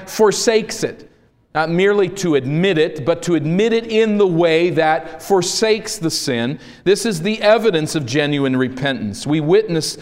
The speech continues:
that one's confession is genuine when there is a forsaking of sin. Now, if we do this, God says, we will obtain mercy, a Hebrew word always used of the emotive response of a superior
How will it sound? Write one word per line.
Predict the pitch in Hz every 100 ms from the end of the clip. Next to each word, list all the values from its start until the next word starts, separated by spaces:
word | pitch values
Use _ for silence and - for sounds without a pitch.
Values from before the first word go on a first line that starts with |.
| - -
that | 160 165
one's | 170 165 -
confession | 190 165 - 190 170 - 170
is | 185 147
genuine | 120 - - 214 202 151 113 120 165 - - _
when | 147 160 165 170
there | 170
is | 170
a | 175
forsaking | - 185 - - 147 147 151
of | 143
sin. | - 208 202 135 98 - - _ _ _ _ _ -
Now, | 185
if | 208 208
we | 233 202
do | 160 233 262
this, | 180 - - - -
God | 151 135 113
says, | - - 104 98 135 - _ _ _ -
we | 165 233
will | 170 156 165
obtain | 160 - - 143 135 139 151 151
mercy, | 156 185 196 - - 101 82 _ _ _ _
a | 131
Hebrew | 123 196 175
word | 175 135 139
always | 147 160 202 226 233 156
used | 143 135 135 131
of | 151
the | 139 139
emotive | 147 143 151 170 196 185
response | 185 180 - - 156 127 131 -
of | - 135
a |
superior | 127 - 120 - 202 208 208 208 208